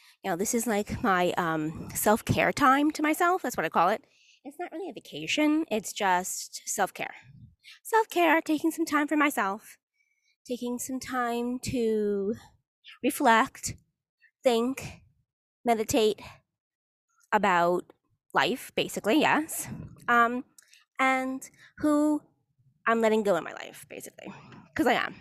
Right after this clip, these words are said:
There are people that don't support the shit out of me, so guess what I'm doing to them? Just letting them go. Let them go.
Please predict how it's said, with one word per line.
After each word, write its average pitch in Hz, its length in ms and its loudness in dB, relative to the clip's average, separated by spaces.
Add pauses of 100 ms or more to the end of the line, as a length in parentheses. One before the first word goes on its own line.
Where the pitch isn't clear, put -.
(540)
There 233 80 0
are 240 60 0
people 359 300 2
that 247 100 0
don't 220 160 0
support - 320 -6
the - 40 -10
shit 220 200 -2
out 233 100 0
of 254 80 -10
me, 370 300 -2
so 196 240 2
guess 202 260 -4
what 190 160 0
I'm 170 140 2
doing - 280 -4
to - 140 -12
them? - 420 -6 (520)
Just - 200 -10
letting 370 160 -4
them 415 100 -4
go. 403 400 -2 (260)
Let 403 60 -2
them 415 100 -2
go. 392 380 -2